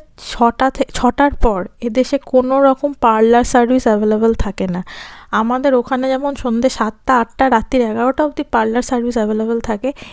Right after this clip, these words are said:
এদেশে কিন্তু সেই নিয়মটা একদমই নেই। Even আপনি যদি কোনো পার্লার সার্ভিস অ্যাভেল করতে চান, সেক্ষেত্রে আগে থেকে আপনাকে পার্লারের কথা বলে অ্যাপয়েন্টমেন্ট নিতে হবে।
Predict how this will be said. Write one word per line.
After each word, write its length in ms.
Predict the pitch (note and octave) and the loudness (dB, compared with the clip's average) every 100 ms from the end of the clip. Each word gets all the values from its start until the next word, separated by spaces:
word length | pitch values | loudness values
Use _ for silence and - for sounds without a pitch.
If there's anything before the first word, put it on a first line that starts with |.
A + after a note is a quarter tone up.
| - | -4
এদেশে 360 | G#3+ A3 A#3 | -2 0 -2
কিন্তু 300 | B3+ B3 - | -4 -6 -4
সেই 220 | - C4+ B3 | -2 0 2
নিয়মটা 440 | A#3+ A3 A3+ C#4+ | 2 2 2 0
একদমই 480 | A#3+ G3+ G#3+ G#3+ B3+ | 0 0 0 2 4
নেই। 260 | A3 F3+ F#3+ - - - - - - - | 2 2 -4 -10 -20 -20 -20 -20 -20 -4
Even 340 | B3 B3 C#4+ D4+ | 2 4 4 4
আপনি 320 | B3 A#3+ B3+ | 2 0 0
যদি 200 | C4+ C#4 | 0 0
কোনো 200 | C#4+ C#4+ D4 | -4 -6 -2
পার্লার 380 | A#3+ G#3+ A3+ B3 | -2 -2 -2 -4
সার্ভিস 400 | - B3+ C4+ C#4 | -2 -2 -2 -4
অ্যাভেল 260 | - A3+ C4+ | -2 0 2
করতে 360 | - C4+ - | 2 0 -2
চান, 180 | A3 A3 D#4 - - | 0 0 -2 -14 -16
সেক্ষেত্রে 500 | - A#3 - B3+ - | -2 -2 0 -2 0
আগে 260 | C4+ A3+ A3+ | 0 2 2
থেকে 280 | - B3 C4+ | 0 0 0
আপনাকে 480 | B3+ A#3+ A#3 - C#4+ | -2 -4 -8 -2 -2
পার্লারের 720 | - G#3+ G#3 A3 A#3+ B3+ C4 - - | 0 -2 0 0 2 0 0 -6 -14
কথা 340 | - G#3 - A#3+ | -2 0 2 2
বলে 220 | A#3+ C4 | 2 2
অ্যাপয়েন্টমেন্ট 680 | A#3 - A#3 A#3 A#3 A#3+ A3 | 0 0 0 0 -2 -4 -4
নিতে 220 | G3+ G3+ | -4 -4
হবে। 320 | G3+ F3 G3 | -4 -4 -8